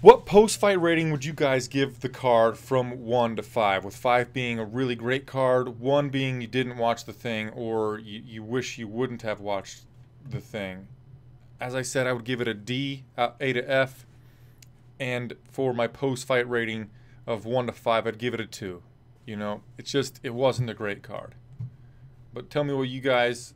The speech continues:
thought it was, and I'll get your comments in on the show. In the co-main event of the evening, we talked about already, Hic-, Ricardo Lamas defeated Darren the Damage Elkins. Because we've talked about the fights already, and I'm not too excited to talk <clears throat>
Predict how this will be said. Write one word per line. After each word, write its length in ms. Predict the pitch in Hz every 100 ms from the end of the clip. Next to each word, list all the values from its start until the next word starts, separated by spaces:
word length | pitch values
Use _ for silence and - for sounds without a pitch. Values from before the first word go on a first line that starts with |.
| -
thought 240 | 127 117
it 80 | 120
was, 380 | 113 113 117 113
and 100 | 107
I'll 140 | 110
get 260 | 117 123 -
your 60 | 120
comments 480 | 139 147 139 131
in 120 | 135 139
on 120 | 139
the 60 | 143
show. 380 | - 160 - - - - - - - - - - - - - - - -
In 100 | 165
the 60 | 156
co-main 420 | - 214 202 196
event 240 | 156 175 165
of 80 |
the 120 | 143 156
evening, 300 | 147 151 143
we 80 |
talked 280 | 143 147 139
about 160 | 151 143
already, 460 | 139 135 135 127 -
Hic-, 180 | 143 135 - - -
Ricardo 340 | 127 - 165 156
Lamas 560 | 135 127 127 127 - -
defeated 520 | 123 120 131 123 120 117
Darren 380 | 123 120 123
the 60 | 117
Damage 380 | 117 117 110 120
Elkins. 480 | 113 113 117 113 - - - - - -
Because 320 | 147 294 302
we've 140 | 226
talked 260 | - 202 202
about 220 | 190 175
the 80 | 139
fights 380 | - 147 147 156
already, 380 | 143 147 143
and 120 | 151 135
I'm 120 | 143
not 220 | 160 -
too 140 | 151
excited 400 | 139 - 135 127
to 60 | 117
talk 340 | - 135 135 143 - -
<clears throat> 160 | -